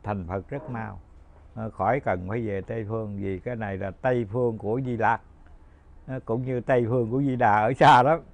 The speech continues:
khó không biết đâu, còn Tây Phương Di Lặc ngay đây nè, ngay quả địa cầu mình luôn. Ờ, mình khỏi đi đâu hết, kể như tu mau thành chánh quả. Ờ, còn người nào không tu thì cũng theo cái luật từng bờn, mười ngàn năm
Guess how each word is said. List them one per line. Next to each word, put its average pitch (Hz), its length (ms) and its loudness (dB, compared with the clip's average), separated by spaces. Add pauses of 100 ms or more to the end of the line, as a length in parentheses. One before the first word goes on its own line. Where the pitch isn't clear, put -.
khó 165 240 4
không 147 140 -2
biết 160 200 -4
đâu, 117 200 4
còn 101 240 -4
Tây 120 220 0
Phương 123 160 0
Di 120 160 0
Lặc 107 240 -2
ngay 123 240 0
đây 120 160 4
nè, 104 180 -8
ngay 131 200 0
quả 120 180 2
địa 117 160 -2
cầu 101 200 -2
mình 107 140 -8
luôn. 120 180 -4 (480)
Ờ, 98 240 -10
mình 98 240 -6
khỏi 98 240 -2
đi 123 160 -4
đâu 113 200 -2
hết, 123 120 -6 (400)
kể 104 200 0
như 117 160 -4
tu 117 240 -4
mau 113 240 -8
thành 92 260 -8
chánh 127 220 -10
quả. 98 240 -8 (580)
Ờ, 123 200 -8
còn 107 220 2
người 113 180 4
nào 107 180 -2
không 143 160 -6
tu 147 280 4 (580)
thì 107 200 0
cũng 117 280 -4
theo 131 220 -2
cái 139 160 -4
luật 107 140 -4 (120)
từng 98 220 -6
bờn, 101 300 -4 (520)
mười 117 320 6
ngàn 113 220 -4
năm 131 200 -2